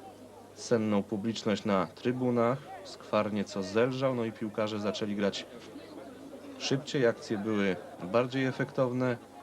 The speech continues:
To pięćdziesiąta czwarta minuta spotkania. Rzeszowianie, Arkadiusz Baran, dośrodkowanie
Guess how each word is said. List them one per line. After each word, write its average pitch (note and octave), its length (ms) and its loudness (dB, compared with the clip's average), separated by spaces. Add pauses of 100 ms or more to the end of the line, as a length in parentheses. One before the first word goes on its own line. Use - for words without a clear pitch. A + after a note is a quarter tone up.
(720)
To G2+ 220 -6
pięćdziesiąta G#2 500 -2
czwarta G2+ 380 0
minuta G2+ 480 2 (340)
spotkania. A#2 920 0
Rzeszowianie, A#2 840 0 (220)
Arkadiusz G2+ 580 -4
Baran, B2 440 2 (840)
dośrodkowanie A2+ 840 0